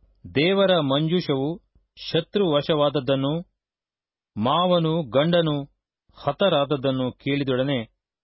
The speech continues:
ಪ್ರಸವ ವೇದನೆಯುಂಟಾಗಿ ಮಗುವನ್ನು ಹೆತ್ತಳು.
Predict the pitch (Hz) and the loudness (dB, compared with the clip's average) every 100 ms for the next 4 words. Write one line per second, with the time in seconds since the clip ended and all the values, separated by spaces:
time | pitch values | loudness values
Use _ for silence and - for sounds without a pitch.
0 | _ _ _ _ _ - 147 180 208 196 | _ _ _ _ _ 0 0 2 0 2
1 | 160 156 151 143 131 123 131 131 139 117 | 2 0 0 -2 -2 0 0 0 -4 -6
2 | - _ _ 110 131 156 151 127 135 143 | -12 _ _ -2 0 2 0 0 -2 -4
3 | - 135 120 | 0 0 0